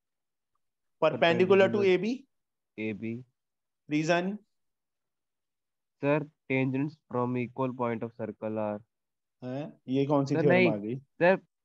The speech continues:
Speaker 2: tangent drawn perpendicular, नहीं, line drawn
Speaker 1: ये क्या है?
Speaker 2: perpendi-
Speaker 1: ये क्या है?
Speaker 2: सर, रेडियस।
Speaker 1: फिर यहां से स्टार्ट करना है।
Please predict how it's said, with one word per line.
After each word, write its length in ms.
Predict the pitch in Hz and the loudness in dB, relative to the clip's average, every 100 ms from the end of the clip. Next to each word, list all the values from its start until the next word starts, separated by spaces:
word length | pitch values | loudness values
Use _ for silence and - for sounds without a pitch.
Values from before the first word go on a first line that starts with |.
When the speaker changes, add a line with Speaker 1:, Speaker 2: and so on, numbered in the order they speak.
| - | 0
Speaker 2:
tangent 460 | 151 147 156 202 170 | 2 2 2 0 2
drawn 240 | 156 151 170 | 2 2 2
perpendicular, 760 | 165 143 135 135 139 156 170 190 - _ - | -4 -4 -4 -2 -2 0 0 0 -6 _ 0
नहीं, 140 | 190 | 2
line 580 | 170 - 147 147 180 190 | 2 2 4 4 2 0
drawn 320 | 180 185 190 196 _ _ - | 2 0 0 -10 _ _ 2
Speaker 1:
ये 160 | 151 | 4
क्या 200 | 160 180 151 | 6 8 8
है? 80 | |
Speaker 2:
perpendi- 400 | 151 135 127 135 - _ _ _ - | 6 0 -4 -8 -18 _ _ _ -2
Speaker 1:
ये 120 | 160 | 0
क्या 220 | 156 156 | 6 6
है? 200 | 127 117 - _ _ _ _ _ _ _ _ - | 6 2 -10 _ _ _ _ _ _ _ _ 0
Speaker 2:
सर, 160 | 160 | 2
रेडियस। 540 | 143 143 139 147 143 139 _ _ _ _ _ _ _ - | 4 2 4 2 0 -4 _ _ _ _ _ _ _ -2
Speaker 1:
फिर 100 | 156 | 4
यहां 240 | 156 156 | 6 6
से 140 | 160 | 6
स्टार्ट 280 | 180 175 139 | 4 4 4
करना 220 | 135 113 | -2 -6
है। 100 | 107 | -10